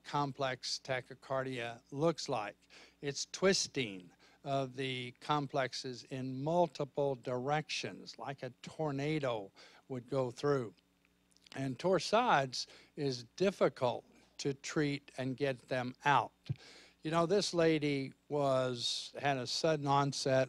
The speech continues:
of a syncopal episode while hiking. So let's assume that's a strenuous form of exercise. What do you think the most likely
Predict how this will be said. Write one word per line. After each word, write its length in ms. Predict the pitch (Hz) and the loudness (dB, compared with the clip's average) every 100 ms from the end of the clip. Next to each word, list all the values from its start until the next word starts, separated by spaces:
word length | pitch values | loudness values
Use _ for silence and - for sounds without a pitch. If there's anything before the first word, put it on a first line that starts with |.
| - | 0
of 260 | 123 120 | -2 -2
a 140 | 120 120 | -4 -4
syncopal 680 | - 160 151 - 131 123 123 | -2 0 0 -2 -2 2 2
episode 540 | 123 - 123 120 110 | 2 0 2 2 4
while 240 | 117 113 | 4 4
hiking. 640 | 101 - 143 135 120 101 98 - - - | 2 4 4 2 -6 -6 -10 -16 -20 -16
So 160 | - | -6
let's 260 | 135 147 - | -2 -2 0
assume 480 | 135 - 151 143 131 | -2 2 2 2 2
that's 360 | 127 131 - | 0 0 -4
a 160 | 123 123 | -6 -4
strenuous 600 | - - 143 143 127 117 | -4 0 2 2 0 -2
form 460 | - 135 127 120 120 | -4 0 0 0 0
of 240 | 117 117 - _ 139 | -2 -4 -10 _ 0
exercise. 880 | 135 - 120 - 107 95 - - _ - _ _ _ | 0 -2 -8 -6 -6 -6 -14 -20 _ -20 _ _ _
What 300 | 156 196 214 | 6 6 6
do 80 | 175 | 2
you 120 | 175 | 2
think 340 | 156 170 165 - | 6 4 4 2
the 100 | 147 | 4
most 280 | 147 139 | 4 4
likely 760 | 147 139 151 - 143 139 135 | 6 6 6 4 4 4 2